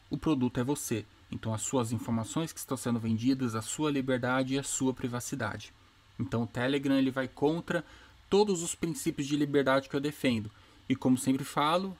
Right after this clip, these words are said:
a liberdade não se compra, a liberdade não se vende. E eu não vendo a minha liberdade em troca de um aplicativozinho que pode até ser maneiro,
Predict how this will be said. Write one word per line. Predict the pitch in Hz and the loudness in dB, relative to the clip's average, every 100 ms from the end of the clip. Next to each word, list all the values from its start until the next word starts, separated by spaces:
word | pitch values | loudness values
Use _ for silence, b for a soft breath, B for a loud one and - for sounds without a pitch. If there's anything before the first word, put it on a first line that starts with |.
| - | -2
a | |
liberdade | 135 139 127 123 123 117 | 0 2 2 2 0 0
não | 123 | -2
se | - 139 | -4 -2
compra, | - 156 170 170 | 2 2 2 0
a | |
liberdade | 151 147 151 131 131 131 | 0 2 2 4 2 4
não | 131 135 | 2 2
se | - | 0
vende. | 139 127 120 110 107 b b b b - | 2 4 4 4 -2 b b b b 2
E | 127 | 6
eu | 123 | 8
não | 143 143 | 6 6
vendo | 135 131 123 | 4 4 6
a | |
minha | 123 123 | 4 4
liberdade | 120 120 127 131 139 143 151 | 2 2 2 4 4 2 -2
em | |
troca | 151 139 135 127 | -2 0 0 0
de | 123 | 0
um | |
aplicativozinho | 123 - 123 113 123 131 123 139 160 | -2 -4 -8 -6 -2 -2 0 0 0
que | - | -2
pode | - 139 | 0 0
até | 131 - 170 | 0 -2 -2
ser | - | 0
maneiro, | 170 143 127 139 156 156 | 2 4 6 4 4 0